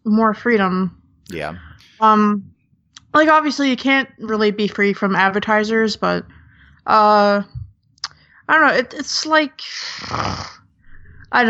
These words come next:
Speaker 1: know. It's, it is what it is.
Speaker 2: Yeah, yeah. So, um,
Speaker 1: Like, like, Netflix is like H B O and that they can, like, get away with stuff because it's, like, a subscription service. But things like Cartoon Network and Nickelodeon doing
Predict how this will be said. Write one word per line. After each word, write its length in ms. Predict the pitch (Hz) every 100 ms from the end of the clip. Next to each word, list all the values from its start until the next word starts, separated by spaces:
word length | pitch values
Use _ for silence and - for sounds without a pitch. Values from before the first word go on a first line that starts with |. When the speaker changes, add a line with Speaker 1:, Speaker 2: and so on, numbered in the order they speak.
| 202 180
Speaker 1:
know. 20 |
It's, 500 | 214 - - - - _ _ _
it 160 | 226
is 160 | 226 196
what 100 | 185
it 100 | 170
is. 360 | 170 190 - - - -
Speaker 2:
Yeah, 200 | 85 73 73 _
yeah. 180 | 80 76 - _ _ _ _
So, 260 | - 82 78
um, 80 | 78
Speaker 1:
Like, 260 | 117 269
like, 80 | 80 - - _ 277 277
Netflix 420 | 330 320 294 277
is 80 | 254
like 160 | 247 247
H 260 | 233 -
B 180 | 240 226
O 160 | 214 202
and 120 | 196
that 140 | 196
they 80 | 202
can, 140 | 208 202
like, 140 | 190
get 120 | 196
away 180 | 196 190
with 120 | 180
stuff 160 | 196 175
because 240 | 185 185
it's, 120 | 180 190
like, 100 | 185
a 60 |
subscription 800 | 175 196 190 - 202 190 190 180
service. 400 | - 180 170 175
But 240 | 196 196
things 220 | 233 226 220
like 120 | 214
Cartoon 260 | 208 208
Network 240 | 196 185 190
and 80 | 190
Nickelodeon 520 | 185 196 190 185 180
doing 440 | 180 175 175 175